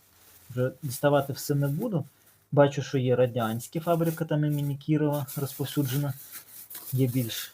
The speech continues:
сучасні, іноземні, напевно, вже. Ось, ну, нормальне муліне. І великі клубки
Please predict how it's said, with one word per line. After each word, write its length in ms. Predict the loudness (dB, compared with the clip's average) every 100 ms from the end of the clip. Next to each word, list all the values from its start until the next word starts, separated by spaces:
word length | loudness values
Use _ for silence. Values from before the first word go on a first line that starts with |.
| -18 -18 -16 -16 -16 -18 -20
сучасні, 840 | -8 -6 -2 2 2 0 -4 -4 0
іноземні, 560 | 2 4 4 4 2
напевно, 500 | 0 -2 -2 -2 -2
вже. 220 | -4 -6 -8 -12 -20 _ _ _ _ _ -6
Ось, 200 | -4 0
ну, 80 | 0
нормальне 440 | 0 -2 -4 -2
муліне. 440 | 2 2 2 -2 -6 -12 -18 -16 -14 -14 -14 -16 -18 -20 -14 -4
І 260 | 0 4 6
великі 600 | 4 4 6 8 8 4
клубки 540 | 0 0 0 2 2